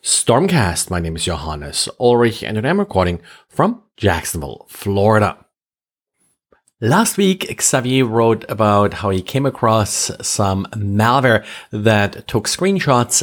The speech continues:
and Xavier was able, uh, to recover many of the screenshots that the malware sent back to a command and control server.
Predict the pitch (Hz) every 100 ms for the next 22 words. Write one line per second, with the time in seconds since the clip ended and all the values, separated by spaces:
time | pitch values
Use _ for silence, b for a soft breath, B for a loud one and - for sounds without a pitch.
0 | - 110 - - 110 107 104 131 131 117
1 | 110 110 - 107 98 - - 104 101 107
2 | 98 101 - - 98 95 92 B B B
3 | - 139 160 143 127 - 120 117 110 -
4 | 110 104 92 98 95 - 101 151 123 107
5 | 104 101 - - - 156 - 110 98 95
6 | - - - 92 87 - 98 92 87 -
7 | 82 87 85 - - 113 143 - - 107
8 | 80 -